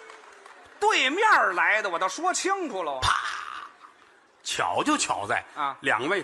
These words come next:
Speaker 2: 倒那儿，谁都没动。
Speaker 1: 摔坏了吗？
Speaker 2: 那倒不是，
Speaker 1: 啊。
Speaker 2: 谁起来谁赔钱。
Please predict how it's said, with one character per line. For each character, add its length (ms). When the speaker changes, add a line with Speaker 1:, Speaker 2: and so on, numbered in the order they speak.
Speaker 2:
倒 320
那 120
儿， 100
谁 340
都 220
没 220
动。 200
Speaker 1:
摔 220
坏 280
了 80
吗？ 160
Speaker 2:
那 140
倒 140
不 200
是， 200
Speaker 1:
啊。 100
Speaker 2:
谁 240
起 380
来 100
谁 200
赔 240
钱。 280